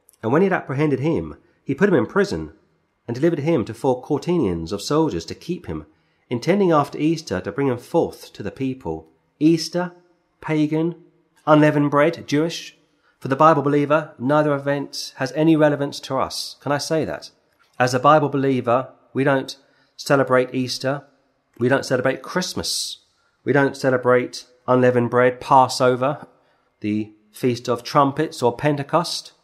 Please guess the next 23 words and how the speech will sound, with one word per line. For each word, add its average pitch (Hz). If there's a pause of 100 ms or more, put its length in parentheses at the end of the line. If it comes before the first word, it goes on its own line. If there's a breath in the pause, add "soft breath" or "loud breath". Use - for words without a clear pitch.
(360 soft breath)
We 127
are 123
Bible-believing 131
Christians. 80
We 110
are 104 (340 loud breath)
set -
free 196
from 87
that. - (600)
And 101
we 107
were 104
told 107
in 101
Galatians 110
chapter 107
three 110
how 110
there 107
is 104
neither 101
Jew 160